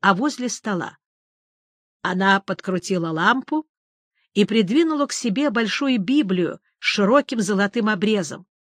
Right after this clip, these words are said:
Потом надела очки, отстегнула кожаные застёжки, запиравшие огромную книгу, открыла её на странице, заложенной закладкой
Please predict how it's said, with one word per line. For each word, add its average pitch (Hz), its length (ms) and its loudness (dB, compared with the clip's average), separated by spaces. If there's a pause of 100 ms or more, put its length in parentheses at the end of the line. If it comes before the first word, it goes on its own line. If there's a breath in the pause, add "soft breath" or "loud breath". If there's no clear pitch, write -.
(480)
Потом 240 320 0
надела 170 400 -2
очки, - 540 -4 (760)
отстегнула 202 800 0
кожаные 170 540 -2
застёжки, 262 800 -2 (480)
запиравшие 262 680 0
огромную 226 460 0
книгу, 208 500 -4 (560)
открыла 226 540 2
её 180 240 2
на 180 120 -2
странице, 185 600 -2
заложенной 156 540 -4
закладкой 262 760 -2